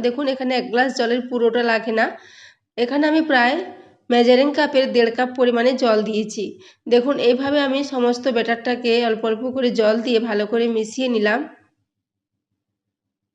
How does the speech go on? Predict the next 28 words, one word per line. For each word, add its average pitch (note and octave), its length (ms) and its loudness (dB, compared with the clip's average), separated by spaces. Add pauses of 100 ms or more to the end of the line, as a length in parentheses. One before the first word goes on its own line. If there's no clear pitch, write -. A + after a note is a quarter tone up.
(1500)
এখন B3+ 300 -2
এই C#4 100 2
ব্যাটারটা B3 340 0
মোটামুটি A#3+ 500 -2
রেডি। A3+ 320 0 (120)
এরপর B3+ 260 0
এটাকে C4 300 -2
ঢাকা A#3+ 380 -2
দিয়ে B3 220 0
আমি A3+ 220 0
সাইডে A3 460 -2
রেখে A#3 320 0
দেব। F3+ 160 -2 (560)
এরপর B3 320 4
আমি D#4 200 2
যে C4+ 220 0
সবজিগুলো B3 680 0
নিয়েছিলাম, B3 480 2
সেগুলোকেও A#3 600 0
আগে B3 260 0
ভালো A3+ 260 0
করে A3+ 200 0 (120)
কেটে A#3 280 0
নিয়েছি। A3 420 0 (460)
তারপর A#3+ 380 2
এখানে C#4 340 0
আমি A#3 180 0 (100)
কড়াতে A3+ 500 2